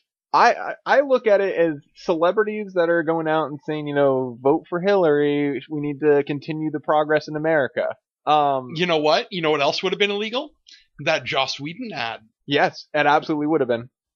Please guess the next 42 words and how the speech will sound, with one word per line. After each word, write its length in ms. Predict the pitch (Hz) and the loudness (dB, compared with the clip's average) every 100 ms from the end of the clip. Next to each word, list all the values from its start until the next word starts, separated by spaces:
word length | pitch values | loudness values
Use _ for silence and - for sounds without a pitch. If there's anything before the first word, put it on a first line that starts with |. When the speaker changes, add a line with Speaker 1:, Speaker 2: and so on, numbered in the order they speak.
| - | -8
Speaker 1:
which 180 | 147 135 | -6 -4
was 240 | 117 _ - | -8 _ -20
great, 460 | 127 170 107 - | -20 -8 -8 -8
by 100 | - | -14
the 80 | 73 | -16
way. 140 | - - _ _ _ _ _ - | -14 -14 _ _ _ _ _ 0
Speaker 2:
And 300 | 180 208 214 | 2 2 2
the, 40 | |
Speaker 1:
And 80 | 156 | 2
I 100 | 143 | 4
want 240 | 160 165 | 4 4
Speaker 2:
and 80 | 208 | 4
Speaker 1:
Mark 160 | 185 160 | 4 4
Speaker 2:
the 60 | 180 | 6
reply 360 | 151 151 190 | 6 6 4
Speaker 1:
Ruffalo. 60 | 135 | 2
Speaker 2:
ad 280 | 185 160 147 | 2 0 0
would 120 | 151 | -2
have 80 | 147 | -2
been 100 | 151 | -4
illegal 400 | 143 139 147 156 | -4 -4 -4 -4
as 120 | 160 - | -6 -2
well. 320 | 208 269 110 _ - | -2 -2 -8 _ 0
Speaker 1:
I 120 | 147 | 2
didn't 200 | 175 180 | 0 -4
see 60 | 185 | -8
the 60 | 160 | -6
reply 340 | 160 139 101 | -4 0 0
Speaker 2:
That 0 | |
Speaker 1:
ad. 40 | |
Speaker 2:
Milo 340 | 95 151 214 160 | 0 0 2 2
did. 280 | 123 110 - _ _ _ | 0 -4 -8 _ _ _
Speaker 1:
Oh. 300 | 151 143 113 104 _ _ - - - _ _ | 2 2 2 -2 _ _ -20 -20 -20 _ _
Our, 160 | 127 117 - | -10 -10 -6
our 340 | 120 110 98 - 64 - - - | -6 -6 -8 -14 -18 -18 -20 -2
Speaker 2:
Our, 200 | 143 139 | 0 2
our 260 | 143 156 151 | 2 2 4
illustrious 680 | 156 160 - - 185 165 | 2 2 0 -2 -2 -2
friend 360 | - - 170 170 | -2 0 2 2
Milo. 520 | 165 170 185 123 120 | 0 2 2 2 0
Speaker 1:
Yes, 380 | 139 143 139 127 - - - - | 2 4 4 2 -8 -20 -20 -8
yes. 360 | 127 127 120 | -2 0 0